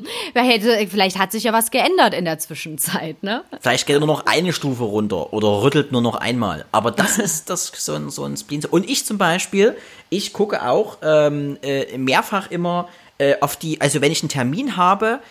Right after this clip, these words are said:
Speaker 2: gucke ich gefühlt alle drei Minuten auf die Uhr. Wenn, wann dieser Termin endlich so in die, in die, in diese Zeit rückt, wo es dann losgeht. Ich bin auch immer, versuche
Speaker 1: Also
Speaker 2: bei Terminen
Speaker 1: davor?
Speaker 2: immer überpünktlich. Ja,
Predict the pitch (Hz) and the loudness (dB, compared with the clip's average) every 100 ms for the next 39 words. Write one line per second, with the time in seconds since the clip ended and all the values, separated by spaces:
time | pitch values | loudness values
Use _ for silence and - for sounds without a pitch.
0 | - - 170 180 170 160 - 185 - - | -20 -6 -4 -2 -2 -4 -2 -2 2 2
1 | 196 - 139 185 175 160 180 156 147 147 | 2 0 0 0 0 0 -2 -4 -4 -6
2 | 135 127 95 - _ _ _ 113 131 127 | 0 2 2 -4 _ _ _ -4 -2 0
3 | 143 156 156 139 143 135 139 - 131 139 | 0 0 -2 0 0 0 -2 -2 -4 -2
4 | 151 - 139 131 120 127 127 123 - 123 | -2 2 4 4 2 -2 0 0 0 -2
5 | 123 120 123 123 123 123 - 139 143 123 | -2 -4 -4 -4 -4 -2 0 0 0 0
6 | 147 - 156 123 123 - 120 101 101 - | -2 -2 -6 0 0 0 -2 0 -2 -4
7 | 80 - - 117 117 127 127 123 - - | -10 -10 -8 -6 -2 2 2 2 -6 -20
8 | - 226 269 233 247 240 247 196 160 - | -4 0 2 0 0 4 6 6 2 0
9 | 208 165 - 135 123 120 120 165 - | 2 2 2 0 0 0 2 2 0